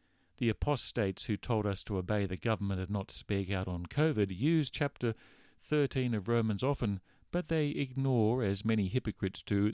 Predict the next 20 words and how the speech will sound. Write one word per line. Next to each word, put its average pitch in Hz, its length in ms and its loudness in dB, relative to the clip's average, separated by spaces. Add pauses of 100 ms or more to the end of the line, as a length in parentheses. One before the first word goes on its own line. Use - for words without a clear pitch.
the 131 100 4
very 127 640 0
next 104 500 -2
verses 92 680 -2 (640)
about 95 360 -4
paying 87 360 -4
tax. - 520 -10 (2250)
A - 80 -12
Christianity 104 1040 0
without 113 440 -2
Christian 117 480 -4
fascism 90 720 -4 (580)
is 110 160 -2
a 113 40 -8
blessing. 98 480 -4 (1300)
Christianity 117 880 0
is 95 80 -2
a 98 80 -6
personal 110 540 -6
faith. - 460 -12